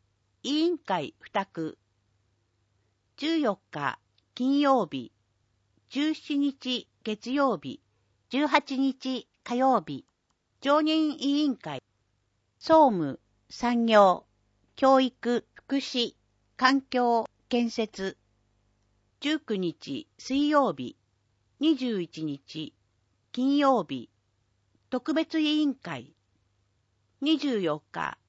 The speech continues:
月曜日、議会運営委員会。二十五日火曜日、本会議、各委員長報告、評決、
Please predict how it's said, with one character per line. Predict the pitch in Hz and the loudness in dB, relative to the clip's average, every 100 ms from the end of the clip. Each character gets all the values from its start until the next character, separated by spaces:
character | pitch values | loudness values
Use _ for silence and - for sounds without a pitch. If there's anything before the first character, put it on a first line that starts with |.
| _ _ - | _ _ -10
月 | 214 - | -10 -6
曜 | 262 277 208 | -2 0 0
日、 | 139 127 - _ _ _ _ _ _ _ _ _ _ _ - | -4 -14 -16 _ _ _ _ _ _ _ _ _ _ _ -12
議 | 240 | -6
会 | - 311 320 - 240 | 2 2 2 -2 -2
運 | 285 285 | 0 2
営 | 277 269 - | 2 0 -2
委 | 233 262 | -2 0
員 | 262 185 | 0 -2
会。 | 175 131 - _ _ _ _ _ _ _ | -8 -12 -14 _ _ _ _ _ _ _
二 | 254 311 | -2 0
十 | 262 240 208 | 0 -2 -2
五 | 269 | 0
日 | 262 185 - 147 127 - _ _ _ _ _ _ _ | 0 -2 -8 -12 -12 -14 _ _ _ _ _ _ _
火 | - 240 | -6 0
曜 | 277 269 | 2 2
日、 | 165 127 - _ _ _ _ _ _ _ _ _ | 0 -8 -12 _ _ _ _ _ _ _ _ _
本 | 302 330 | 0 2
会 | - 302 226 | 2 0 0
議、 | 151 117 - _ _ _ _ _ _ | -6 -10 -14 _ _ _ _ _ _
各 | - - 202 170 - - | -6 -6 -4 -6 -8 -10
委 | 233 277 | -4 -2
員 | 294 | -2
長 | 277 277 269 262 | -4 -2 -2 0
報 | 277 247 | 0 -2
告、 | - 156 - 120 - _ _ _ _ _ _ | -6 -16 -14 -14 -14 _ _ _ _ _ _
評 | - 262 269 | -2 0 0
決、 | 277 269 233 240 | -6 -8 -6 -6